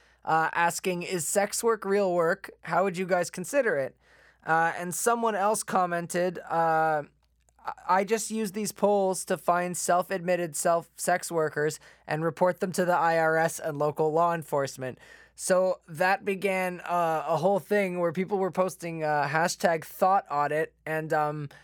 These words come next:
it kinda kicked off when, when this, uh, girl, uh, on Twitter started tweeting that her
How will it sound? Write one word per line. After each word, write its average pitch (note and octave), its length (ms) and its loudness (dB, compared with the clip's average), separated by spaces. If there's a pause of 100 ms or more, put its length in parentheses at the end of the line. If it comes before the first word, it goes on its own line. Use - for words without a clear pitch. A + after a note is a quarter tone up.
(400)
it F3 220 -6
kinda G#3+ 320 2
kicked - 340 -2
off G3 300 2
when, F3 300 0
when E3 200 -4
this, E3 280 -2
uh, D3+ 500 2 (520)
girl, F3+ 560 2
uh, D3 340 -2
on D#3 160 -6
Twitter F3 420 0
started E3 520 -2
tweeting F3 320 -2
that D#3+ 120 2
her D#3 100 -2